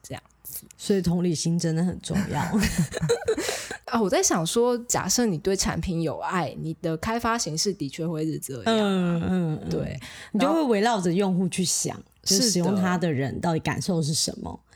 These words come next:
Speaker 1: 是的。对，那高原他当时，我觉得他打法蛮野蛮的啦，他就带着他的产品到安妮还没有进去的地域去地推。
Speaker 2: 哦。
Speaker 1: 因为日本很大嘛，然后他就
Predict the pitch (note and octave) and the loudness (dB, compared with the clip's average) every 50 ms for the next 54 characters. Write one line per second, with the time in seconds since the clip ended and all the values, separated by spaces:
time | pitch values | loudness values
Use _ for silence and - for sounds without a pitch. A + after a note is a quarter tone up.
0 | _ _ _ - A#3 A3 F3+ D#3 D#3 C#3 C#3+ F#3 B3+ D4+ D4+ B3+ B3 B3+ A#3+ B3+ | _ _ _ -2 0 2 2 2 0 0 0 2 2 2 2 2 2 2 4 4
1 | B3+ B3+ A3+ F#3+ F3+ F#3 G3+ A3 G#3+ G#3 G3+ G3+ G3+ G#3+ A3+ - F#3+ E3 E3 E3 | 4 4 2 2 2 2 0 0 0 0 0 2 2 2 0 0 0 0 2 2
2 | E3 D#3+ - - G#3+ A3 A3+ C4 C#4+ D4 C#4+ C#4 B3+ B3+ B3 - - _ _ _ | 0 -2 -2 2 4 4 4 4 4 2 2 2 2 2 0 -2 -8 _ _ _
3 | _ - E3 D#3+ E3 E3+ - - F3+ E3+ D#3 D#3 D3+ D3+ D#3 D#3 D#3 E3 C#3+ A2 | _ 0 0 2 2 0 0 0 0 2 2 0 0 0 0 0 0 0 0 -2
4 | - - - - - - - - - - - - - G#3 F#3 G#3 G3 G#3 G#3 G#3 | -4 -6 -8 -8 -8 -8 -6 -6 -4 -4 -4 -6 -6 -4 -2 0 2 2 2 4
5 | A3 G#3 F#3 F#3+ F3 F3+ G3 F3+ E3+ E3 - F#3+ F3 D#3 E3 F3+ E3+ D#3+ D#3 D3+ | 4 2 4 2 2 2 2 2 2 2 2 0 -2 -2 -2 0 -2 -2 0 0
6 | D#3 D#3 D#3 A2 C#3 E3 E3 F3 F3 E3 D3+ D3+ C#3+ F3 E3+ F#3 D#3 E3 E3+ E3+ | 0 0 0 0 0 0 0 0 0 0 -2 -4 -4 -4 -2 -2 -2 0 0 0
7 | E3 D3+ D3 - - F#3+ E3+ D#3+ - - - F#3+ E3+ C3+ - B2 A#2+ A2+ G#2+ G#2+ | 0 -2 -2 -2 -2 -2 -2 -2 -4 -6 -4 -2 -4 -4 -2 -4 -4 -4 -4 -6
8 | A2 - - - _ _ - - G3+ F3 C#3 C#3+ D#3 F3 F3 D#3+ D#3 D3+ - F3+ | -6 -8 -10 -14 _ _ -2 0 0 0 0 -2 -2 -2 -2 -2 -2 -4 -2 -2
9 | E3 D#3+ - _ _ - G3+ E3 C#3+ C3 - - - D3+ A2+ G#2+ G2 G2 - - | -2 -4 -4 _ _ -4 -4 -2 -4 -4 -6 -8 -6 -6 -8 -8 -8 -8 -4 0
10 | E3+ E3+ F3+ F#3+ G#3+ A3 A3 A3 A3 A3 G#3+ G#3+ G#3 G3+ F#3+ F#3+ - - A3 G#3 | 2 2 2 2 2 2 2 2 2 2 2 2 2 0 -2 -4 -4 -2 0 2
11 | G#3+ G#3+ G#3 G3+ - D3 E3+ E3 A2+ A#2 - C#3+ G#2+ C2 - - - - - - | 4 4 4 4 2 -2 -2 -4 -6 -6 -4 -2 -2 -2 -4 -8 -12 -16 -16 -16
12 | - - - - - - - - - - E3 D#3+ F#3 G3+ G3+ G#3 G3+ G#3 G#3 F#3+ | -18 -20 -20 -20 -20 -20 -20 -14 -8 -6 -4 -2 0 2 2 2 2 2 2 2
13 | F#3 F#3 F#3+ G3 G3 G3 G3+ G3 G3 G3+ F#3+ F3 | 2 2 2 2 2 2 2 2 0 0 -2 -4